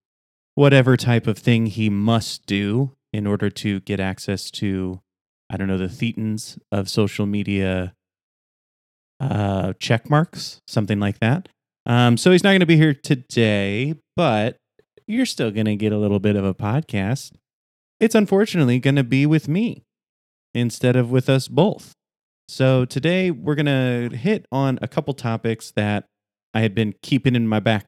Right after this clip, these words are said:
pocket, the off chance that Danny was the one that couldn't make a, a recording instead of usually it being me. And, uh, those topics that we're gonna talk about, you know, five to ten minutes each, is gonna be a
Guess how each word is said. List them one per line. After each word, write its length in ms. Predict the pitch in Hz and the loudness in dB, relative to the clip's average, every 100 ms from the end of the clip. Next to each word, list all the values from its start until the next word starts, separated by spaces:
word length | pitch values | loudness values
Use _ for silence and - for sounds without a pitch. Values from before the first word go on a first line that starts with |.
| - | -2
pocket, 500 | 117 110 117 110 - _ _ _ _ _ _ - | 0 0 2 0 -2 _ _ _ _ _ _ -4
the 160 | 113 113 | 2 4
off 220 | 107 98 | 4 0
chance 440 | - 110 107 104 - | -2 0 0 -2 -2
that 320 | 101 98 - _ - | 0 0 -4 _ -2
Danny 320 | 117 117 117 | 2 4 4
was 220 | 110 104 | 2 2
the 80 | 113 | 0
one 160 | 104 104 | 0 0
that 80 | |
couldn't 280 | 104 110 104 | 0 -2 0
make 240 | 101 104 - | 0 0 0
a, 300 | 101 98 - | 0 0 -2
a 140 | 101 | -2
recording 720 | 98 98 - 104 104 104 104 | -2 0 2 2 2 -2 -4
instead 360 | 101 98 - 98 | -6 -8 -4 -4
of 120 | 95 | -2
usually 500 | 98 92 98 95 95 _ _ _ _ _ - | -2 -2 -2 -2 -4 _ _ _ _ _ 2
it 200 | 123 - | 2 4
being 340 | 120 110 98 | 2 2 2
me. 460 | 117 180 110 135 - _ - - _ - | 4 4 4 -2 -6 _ -20 -20 _ -14
And, 560 | 120 123 120 120 120 117 - | -6 -2 -2 -2 -6 -8 -14
uh, 240 | 131 135 143 | -10 -10 -6
those 360 | 208 254 294 - | -4 -2 -4 -8
topics 640 | - - 202 233 127 120 | -12 -4 -2 0 -2 -4
that 100 | 113 | -8
we're 60 | 113 | -6
gonna 140 | 117 | -6
talk 360 | 110 - 104 101 | -6 -6 -6 -4
about, 400 | 104 101 127 - - | -4 -4 -4 -8 -8
you 160 | 208 | -4
know, 180 | 202 135 | -2 -2
five 340 | 143 - 165 160 | -4 -6 -6 -6
to 100 | 135 | -8
ten 260 | 143 127 | -6 -6
minutes 340 | 117 113 107 - | -4 -6 -6 -2
each, 360 | 110 110 - | 0 0 -2
is 100 | 180 | -8
gonna 180 | - 190 | -4 -4
be 140 | 170 | -2
a 80 | 165 | -4